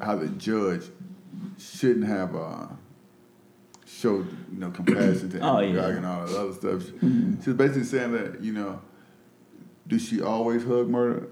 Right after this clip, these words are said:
Speaker 1: murderers?
Speaker 2: Right. Yeah. I, I saw. I think I saw it on Facebook. I didn't. I didn't. I didn't watch the
Speaker 1: Yeah.
Speaker 2: video, but I saw the, the
Speaker 1: And
Speaker 2: post
Speaker 1: she
Speaker 2: on
Speaker 1: said,
Speaker 2: Facebook.
Speaker 1: "Do you always hurt, uh, hug murderers?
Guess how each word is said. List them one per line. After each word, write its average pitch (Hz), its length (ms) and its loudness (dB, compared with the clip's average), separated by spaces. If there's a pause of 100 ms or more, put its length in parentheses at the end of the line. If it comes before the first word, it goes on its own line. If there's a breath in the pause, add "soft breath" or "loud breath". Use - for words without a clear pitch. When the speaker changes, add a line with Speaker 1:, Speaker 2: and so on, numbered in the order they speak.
(140)
Speaker 1:
murderers? 113 400 2 (200)
Speaker 2:
Right. 95 380 4 (140)
Yeah. 107 500 0 (180 loud breath)
I, - 60 -2
I - 40 2
saw. 123 200 4
I 123 60 0
think 120 120 2
I 117 40 4
saw 113 180 4
it 98 40 2
on 101 100 0
Facebook. 127 260 0
I 147 80 2
didn't. 135 160 2
I 135 120 4
didn't. 117 360 4
I 131 60 0
didn't 113 160 4
watch 104 140 2
the - 40 0
Speaker 1:
Yeah. 92 60 0
Speaker 2:
video, 113 220 2
but 92 100 -2
I - 20 -2
saw - 140 -2
the, - 80 -2
the - 160 0
Speaker 1:
And - 80 -2
Speaker 2:
post - 200 0
Speaker 1:
she - 60 0
Speaker 2:
on - 60 0
Speaker 1:
said, 117 80 2
Speaker 2:
Facebook. 110 120 2
Speaker 1:
"Do 113 80 2
you 113 140 2
always 117 280 4
hurt, 117 340 2
uh, 104 40 -4
hug 113 220 -2
murderers? 110 520 -2